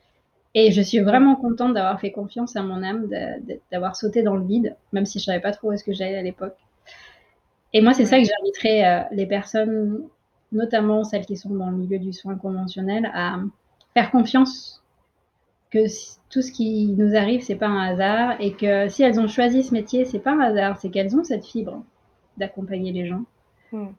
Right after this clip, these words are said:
Speaker 1: et que, hem, faut surtout pas se culpabiliser d'avoir fait ces choix. Heu, par contre, ce que je conseillerais, c'est vraiment de,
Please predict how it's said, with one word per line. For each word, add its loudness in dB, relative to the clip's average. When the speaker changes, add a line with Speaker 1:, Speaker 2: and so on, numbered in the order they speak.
Speaker 1:
et 2
que, 2
hem, 2
faut -2
surtout 2
pas 6
se -4
culpabiliser 0
d'avoir -2
fait -4
ces -8
choix. -4
Heu, -2
par -4
contre, 6
ce -12
que 4
je -4
conseillerais, 4
c'est 0
vraiment 2
de, 0